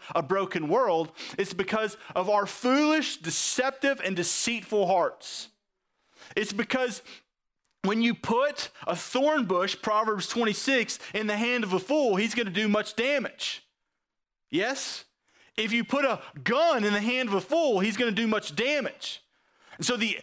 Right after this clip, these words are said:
the, the absence of guns is not our issue. The absence of guns,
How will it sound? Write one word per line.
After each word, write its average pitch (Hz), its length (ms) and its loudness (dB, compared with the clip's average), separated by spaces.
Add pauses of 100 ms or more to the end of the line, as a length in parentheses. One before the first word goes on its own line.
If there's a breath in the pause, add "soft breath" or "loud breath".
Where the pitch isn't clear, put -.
(120)
the, 208 200 -2 (200)
the 208 200 0
absence 277 440 2
of 160 180 -4
guns 269 400 4
is 160 140 0
not 240 240 4
our 175 160 2
issue. 196 520 0
The 180 220 -2
absence 226 840 -2
of 175 280 -2
guns, 226 500 2